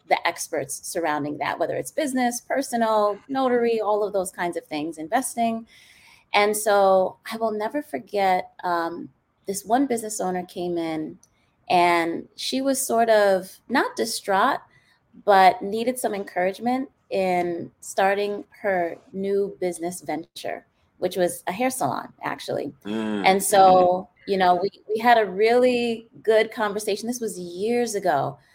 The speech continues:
Speaker 1: but it planted a seed on the inside of how I was able to have a conversation with her.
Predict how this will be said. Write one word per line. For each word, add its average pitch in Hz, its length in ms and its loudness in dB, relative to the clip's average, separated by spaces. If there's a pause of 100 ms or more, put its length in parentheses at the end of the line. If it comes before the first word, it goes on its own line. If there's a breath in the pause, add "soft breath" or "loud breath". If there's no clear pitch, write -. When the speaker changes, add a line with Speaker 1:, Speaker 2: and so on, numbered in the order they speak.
(340 soft breath)
Speaker 1:
but 202 160 6
it 180 220 -2
planted 220 600 -2
a 180 60 -6
seed 170 760 -6 (200)
on 175 160 0
the 170 160 0
inside 160 580 -2
of 175 160 -4
how 180 760 4 (1080 soft breath)
I 170 80 0
was 185 120 0
able 220 200 4
to 285 80 2
have 254 160 4
a 247 60 0
conversation 185 600 -4
with 165 160 -8
her. 151 340 -6